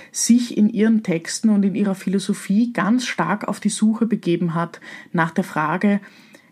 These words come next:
gibt es das reine Böse? Und wenn ja,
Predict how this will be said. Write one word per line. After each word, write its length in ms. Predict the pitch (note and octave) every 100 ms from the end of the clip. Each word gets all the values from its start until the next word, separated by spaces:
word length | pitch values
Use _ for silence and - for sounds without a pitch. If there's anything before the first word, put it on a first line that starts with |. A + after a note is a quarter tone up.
| _
gibt 240 | - A3+ A#3
es 120 | A3
das 220 | G#3 -
reine 380 | D3+ D#3+ F3+ F#3+
Böse? 560 | - D#3+ E3+ A3+ A3+ A#3 - _ _ _ _ _ _ -
Und 220 | G3 E3+
wenn 160 | F3
ja, 480 | F3+ D3+ D#3 E3+ F#3+